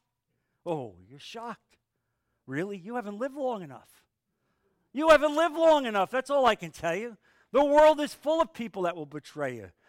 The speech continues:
that will sell you down the tubes in a second, all right? Everything is good as long as you're below them. You understand that, right? Oh, yeah, everything's good. But all of a sudden, if somebody's being blessed and you're being lifted up, oh,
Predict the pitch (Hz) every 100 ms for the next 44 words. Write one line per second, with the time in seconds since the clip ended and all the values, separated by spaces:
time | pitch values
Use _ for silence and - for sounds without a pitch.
0 | _ _ 175 208 202 - 247 247 233 233
1 | 233 214 - 233 170 208 202 - - -
2 | 240 - 110 _ _ _ _ _ 160 180
3 | 220 196 _ _ 202 285 311 311 302 294
4 | 170 170 269 285 277 254 233 269 254 208
5 | 240 262 214 247 247 254 233 247 185 131
6 | 208 262 185 139 - 139 151 190 226 233
7 | 285 262 - _ _ _ - 240 233 208
8 | 170 151 135 262 320 294 220 240 269 208
9 | 240 320 320 311 - 311 302 262 - -
10 | 285 285 254 165 247 240 175 202 247 247
11 | - _ _ _ 208 214 247 202 240 233
12 | 233 240 240 247 240 247 269 262 202 165
13 | 139 117 104 98 98